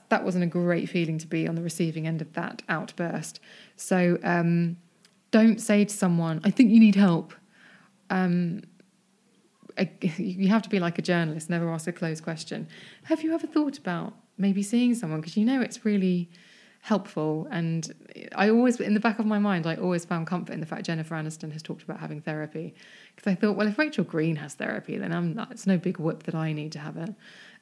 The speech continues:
Um, yeah, I think everyone is so, so different. But just, again, come from, even if you're saying to them, "I can't have this conversation with you again. I can't, I can't have this conversation with you again. I love you,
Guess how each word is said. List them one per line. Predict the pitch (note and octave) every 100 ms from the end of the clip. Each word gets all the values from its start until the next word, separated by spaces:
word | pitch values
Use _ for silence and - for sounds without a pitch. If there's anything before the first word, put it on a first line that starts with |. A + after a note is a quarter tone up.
| -
Um, | F3+ F3 F3 F3+ F3 _ _ _ _ - - _ _ _ _ _ -
yeah, | G3 G#3 F#3+ - -
I | F3+
think | G3+ -
everyone | G3 G#3 G3+
is | F#3
so, | - F#3 F3
so | E3 E3+
different. | D#3+ D#3+ - E3+ - -
But | D#3+
just, | F3+ E3+ - - _ -
again, | E3+ F3+ E3+ E3
come | - F#3 F3+
from, | F#3+ F3 F3 E3+ - - - -
even | A#3 B3+ B3
if | A#3
you're | G3+
saying | G3 G3+ F#3+
to | F3+
them, | E3+ D#3+ D#3+ - _ _ _ _ _ _ _ _ -
"I | F#3+
can't | - G3 F#3
have | F#3
this | E3+
conversation | - F#3 E3 E3 F3 E3+ E3
with | D#3
you | D#3 D#3+
again. | F2+ G2 E3+ D#3 _ _ _ _ _ _ -
I | G3
can't, | - F#3+ F3+ - -
I |
can't | - - F#3+ F3
have | E3+
this | E3+
conversation | - E3+ D#3+ E3+ D#3+ E3
with | D#3+
you | D#3+
again. | E3+ E3
I | E3
love | F3 G#3+ G3
you, | D#3+ D#3 D#3+